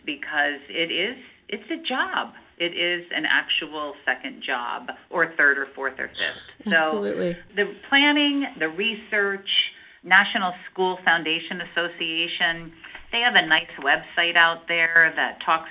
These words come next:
Speaker 1: about starting a foundation. It's really a step-by-step guide. It's not the only one. There are others out there. You need to be careful, um, that you pay particular attention to the Pennsylvania state requirements for paperwork,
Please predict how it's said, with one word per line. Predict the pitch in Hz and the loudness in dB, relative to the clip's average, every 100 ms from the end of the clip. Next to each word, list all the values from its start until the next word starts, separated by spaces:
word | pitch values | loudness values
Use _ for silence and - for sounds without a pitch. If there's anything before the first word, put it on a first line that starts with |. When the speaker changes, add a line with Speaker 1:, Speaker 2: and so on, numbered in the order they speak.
| 160 | -6
Speaker 1:
about | 151 147 143 - - | 0 2 2 -2 0
starting | 165 156 160 156 | 4 4 4 -4
a | 147 | 0
foundation. | 156 156 143 151 151 - 151 147 147 147 - - - - | 2 2 -2 -6 -2 0 0 0 -4 -10 -16 -20 -18 -4
It's | 196 196 | -4 0
really | 202 208 202 156 | 0 2 0 -2
a | - - | -6 2
step-by-step | 185 180 160 156 - 160 156 135 | 2 4 0 -2 2 4 4 2
guide. | 151 147 147 143 | 4 4 4 0
It's | 208 208 - | -4 -6 0
not | 214 214 220 | 4 4 4
the | - | -6
only | 160 165 156 | -6 -8 -8
one. | 135 127 139 151 143 | -8 -6 -6 -4 -2
There | 143 147 | 0 4
are | 147 151 | 4 2
others | - 139 147 147 139 | 2 0 0 -2 0
out | 143 139 135 | 0 0 -2
there. | 143 135 135 135 - - - - | -6 -2 -2 -2 -6 -20 -20 -4
You | 220 | 0
need | 226 254 254 | 0 0 0
to | 226 | 0
be | 202 196 | -2 0
careful, | 196 180 180 175 165 160 156 160 | 2 2 2 0 0 -2 0 0
um, | 151 147 | 0 0
that | 151 - | -2 -4
you | |
pay | 165 180 170 | -8 -10 -10
particular | 160 - 170 175 160 143 | -12 -10 -8 -6 -4 -6
attention | 135 165 156 143 147 139 | -6 -4 -4 -6 -10 -8
to | 156 | -8
the | 135 | -6
Pennsylvania | - 160 - 139 143 147 139 - | -4 -4 -6 -8 -8 -8 -12 -10
state | 160 156 147 | -8 -8 -10
requirements | 131 - 131 151 165 165 170 170 - | -12 -4 0 0 0 -2 -4 -6 -12
for | 127 | -12
paperwork, | - 170 - 214 214 233 240 | -6 -4 -2 -4 0 0 -2